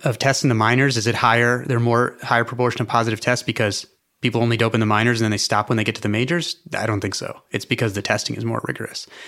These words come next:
So the major pro sports where there's collective bargaining, and obviously there's good reason for that, but, um,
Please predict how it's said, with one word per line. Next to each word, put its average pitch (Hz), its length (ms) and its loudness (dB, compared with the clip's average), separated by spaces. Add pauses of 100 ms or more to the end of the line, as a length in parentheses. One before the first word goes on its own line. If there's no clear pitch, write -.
(160)
So - 120 0
the 131 80 6
major 151 420 6
pro 131 240 0
sports 117 380 -2
where 113 80 0
there's 107 140 0
collective 101 340 -6
bargaining, 113 460 2 (600)
and 113 200 2
obviously 110 260 0
there's 104 220 -2
good 107 160 0
reason 135 260 2
for 107 140 -4
that, 104 340 -2
but, 107 260 0 (600)
um, 107 500 0